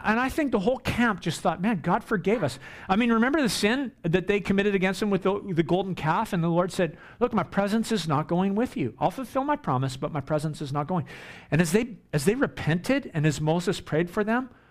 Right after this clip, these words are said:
Lord said, "Okay, I will go with you." And, and I, I think that as the Lord had said to them, "I will take you to be my inheritance.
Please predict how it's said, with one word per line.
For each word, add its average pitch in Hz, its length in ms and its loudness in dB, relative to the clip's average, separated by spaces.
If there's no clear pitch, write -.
Lord 139 200 -2
said, - 280 -4
"Okay, 117 440 -2
I 135 140 0
will 151 160 2
go 151 160 0
with 147 300 -2
you." 107 240 -6
And, 180 220 0
and 185 180 2
I, 233 460 0
I 214 140 2
think 247 320 -2
that 190 300 0
as 185 180 0
the 202 80 2
Lord 196 280 2
had 175 120 0
said 202 240 0
to 190 60 0
them, 175 280 2
"I 151 120 2
will 190 160 0
take 202 420 0
you 170 80 4
to 139 80 2
be 143 160 2
my 147 180 -2
inheritance. 139 720 -6